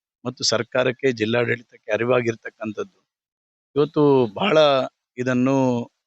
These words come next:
ನಾವು ಗಂಭೀರವಾಗಿ ಪರಿಗಣಿಸಬೇಕು ಎನ್ನುವಂಥದ್ದನ್ನು ನಾನು ಈ ಸಂದರ್ಭದಲ್ಲಿ ಒತ್ತಾಯ ಮಾಡ್ತೇನೆ.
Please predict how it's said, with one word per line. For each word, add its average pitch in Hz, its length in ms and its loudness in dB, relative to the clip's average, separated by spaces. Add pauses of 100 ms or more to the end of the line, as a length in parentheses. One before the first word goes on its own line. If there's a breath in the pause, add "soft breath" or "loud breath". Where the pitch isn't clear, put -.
(800)
ನಾವು 117 240 2
ಗಂಭೀರವಾಗಿ 131 600 2
ಪರಿಗಣಿಸಬೇಕು 123 720 -4
ಎನ್ನುವಂಥದ್ದನ್ನು 110 640 -8
ನಾನು 117 220 0
ಈ 110 40 -4
ಸಂದರ್ಭದಲ್ಲಿ 107 540 -4
ಒತ್ತಾಯ 113 300 0
ಮಾಡ್ತೇನೆ. - 460 -8